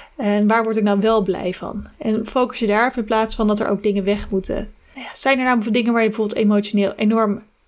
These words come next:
aan gehecht bent? Maak er een mooie foto van. Stop ze in een speciaal boekje met, eh, de objecten waar je emotionele lading bij hebt. Maar als het niet dingen zijn die je dagelijks gebruikt of die echt bijdragen aan jouw geluksgevoel in die ruimte,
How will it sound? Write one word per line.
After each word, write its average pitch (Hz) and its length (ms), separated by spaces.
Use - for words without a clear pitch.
aan 208 160
gehecht 220 400
bent? 240 400
Maak 240 280
er - 180
een 214 80
mooie 202 240
foto 240 300
van. 208 420
Stop 269 280
ze 240 160
in 208 120
een 208 120
speciaal 214 440
boekje 233 380
met, 196 400
eh, 196 180
de 226 160
objecten 226 420
waar 202 140
je 190 80
emotionele 208 500
lading 247 320
bij 208 180
hebt. 202 240
Maar 220 120
als 220 160
het 233 140
niet 262 300
dingen 233 240
zijn 220 240
die 214 80
je 208 60
dagelijks 220 400
gebruikt 220 420
of 208 100
die - 180
echt 247 420
bijdragen 220 600
aan 233 60
jouw 208 140
geluksgevoel 226 560
in 214 100
die 202 80
ruimte, 240 500